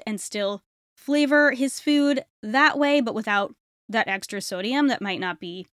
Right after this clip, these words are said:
necessary and can hinder the flavor of your dis-, dish if it's oversalted, because we don't want our dishes to,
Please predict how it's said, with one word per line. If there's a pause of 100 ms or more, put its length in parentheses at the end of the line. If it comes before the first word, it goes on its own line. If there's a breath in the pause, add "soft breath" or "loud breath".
(140)
necessary (440 soft breath)
and
can
hinder
the
flavor
of
your
dis-, (100)
dish
if
it's (140)
oversalted,
because
we
don't
want
our
dishes
to,